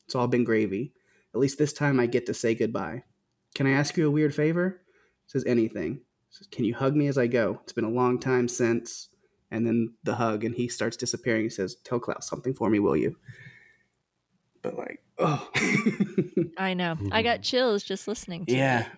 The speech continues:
Speaker 1: but the two lines that just broke me were the, "You're not a monster, you're my sister." And then just the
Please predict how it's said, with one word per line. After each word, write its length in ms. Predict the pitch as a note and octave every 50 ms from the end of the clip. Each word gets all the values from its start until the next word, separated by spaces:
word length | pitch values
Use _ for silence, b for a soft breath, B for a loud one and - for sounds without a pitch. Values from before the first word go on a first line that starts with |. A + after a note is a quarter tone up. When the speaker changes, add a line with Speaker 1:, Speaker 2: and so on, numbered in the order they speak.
| _ _
Speaker 1:
but 100 | - C3
the 80 | C3+ C3
two 180 | - - F#3+
lines 320 | F3 E3+ D#3+ D#3+ D#3+ D3+ C3
that 140 | C3 B2+ A2+ - F#2+ - _ _ _ _ -
just 420 | - C3+ A#2 - - - - -
broke 340 | - C#3 C3 A#2 A2 - -
me 220 | A#2+ G2 F#2 F#2+ A#2
were 500 | A#2+ A#2+ A2+ A2 G#2 G#2 G#2 A2+ A#2+ - - _ _ _ _ _ _ _
the, 300 | - G#2 G2 G#2 C3+ - _
"You're 140 | - B2+ B2
not 140 | B2 B2 B2
a 40 | A#2+
monster, 340 | A#2+ A2+ A2 G#2+ - - A#2
you're 180 | A#2 A#2 A2+
my 140 | A2 G#2+ G#2+
sister." 600 | A#2+ - - G2 G#2 - - G2+ G#2 G#2 A2+ - _ _ _ _ _ _ _ _ _ _ _ _ _ _ _ _ _ _ _ _ _ _ -
And 200 | G#2+ A2 A2+ A#2
then 220 | A#2+ A2+ A2+ A2+
just 260 | A2 B2 A2+ - -
the 340 | - A#2+ A2 G#2+ G#2 A#2+ -